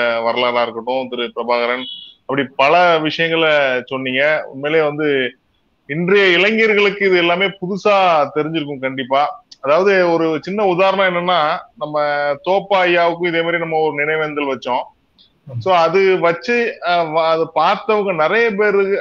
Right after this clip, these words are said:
அஹ், இளைய தலைமுறையினர் வந்து அவரை பத்தி தெரியாதவங்க நிறைய பேரு புத்தகங்களை வாங்குறத நாங்க பார்த்தோம். அஹ், சென்னை புத்தக கண்காட்சியில அவரோட புத்தகங்களை வாங்கி, அஹ், அதை படிக்கணும்னு ஒரு ஆர்வம் தூண்ட,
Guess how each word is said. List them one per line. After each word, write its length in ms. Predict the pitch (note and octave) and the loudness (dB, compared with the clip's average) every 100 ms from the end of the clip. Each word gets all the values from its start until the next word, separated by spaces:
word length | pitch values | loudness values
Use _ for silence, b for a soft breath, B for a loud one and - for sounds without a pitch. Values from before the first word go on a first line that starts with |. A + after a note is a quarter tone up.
| G#2+ | -4
அஹ், 140 | D#3+ E3 | -4 -2
இளைய 300 | E3 G3+ G#3 | 0 0 0
தலைமுறையினர் 640 | F#3+ F#3 F3+ F3 E3+ E3 | 0 0 0 0 0 0
வந்து 360 | D#3+ E3+ G3+ F3+ | -2 0 2 2
அவரை 240 | E3 E3 | 2 0
பத்தி 340 | E3+ F3 F#3 F3 | -2 -4 -4 0
தெரியாதவங்க 540 | F#3+ G3+ F#3+ F3+ F3+ | 2 2 2 2 0
நிறைய 280 | D#3 D#3 F3 | 0 2 0
பேரு 460 | D#3+ F#3 F3+ E3 D3+ | 0 0 0 0 -2
புத்தகங்களை 520 | F3 G#3+ G#3+ G3 F#3 | -4 0 0 2 2
வாங்குறத 400 | E3 E3 E3 E3 | 2 0 0 0
நாங்க 280 | D#3 D3 C3+ | 0 -2 -2
பார்த்தோம். 400 | C3 C3 C3+ C#3 D3+ _ _ _ _ _ _ | -2 -2 0 -2 -4 _ _ _ _ _ _
அஹ், 520 | C#3 C#3 C3+ C#3 C3+ | -2 2 2 2 0
சென்னை 280 | D3+ D3+ D3+ | -4 -4 -4
புத்தக 400 | C#3 D3 D#3 D3 | -4 -4 -2 -4
கண்காட்சியில 520 | C#3+ D3 C3+ D#3 E3 D3+ | -2 -4 -2 -2 2 2
அவரோட 340 | C#3+ C#3+ C#3+ | 2 0 -2
புத்தகங்களை 640 | C3+ D#3+ D#3 D#3 D3 C#3+ | -4 -2 0 -2 0 0
வாங்கி, 440 | C#3 C#3+ C#3+ C#3+ D3+ D3 C3+ B2+ - - | 2 0 -2 -2 0 0 -2 -6 -10 -4
அஹ், 160 | C3+ | -2
அதை 120 | C3+ C3 | -2 -2
படிக்கணும்னு 480 | D3 D3+ D#3+ E3+ E3+ | -2 -2 -2 -2 0
ஒரு 80 | C#3+ | 2
ஆர்வம் 720 | C3+ E3+ G3+ G#3 G3+ G3 E3 | 2 2 2 2 2 2 -2
தூண்ட, 600 | - A#3 A3+ A3 G#3 F#3+ | -2 -2 0 2 2 2